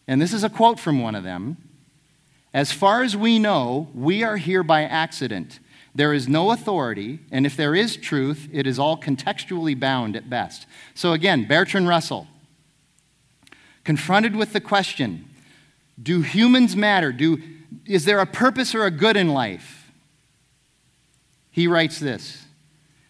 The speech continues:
"Man is the product of causes that had no prevision of what they were achieving.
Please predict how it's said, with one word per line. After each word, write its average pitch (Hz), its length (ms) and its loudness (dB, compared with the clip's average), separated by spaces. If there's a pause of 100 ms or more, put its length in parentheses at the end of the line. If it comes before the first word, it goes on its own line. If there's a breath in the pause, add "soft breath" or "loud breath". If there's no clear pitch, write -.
(120)
"Man 185 340 4
is 190 120 0
the 185 100 -4
product 180 420 2
of 151 140 -6
causes 185 720 0
that 151 220 -4
had 156 260 0
no 175 300 0
prevision 185 1160 0
of 139 240 -2
what 160 220 -2
they 165 120 -2
were 151 160 -2
achieving. 135 680 -6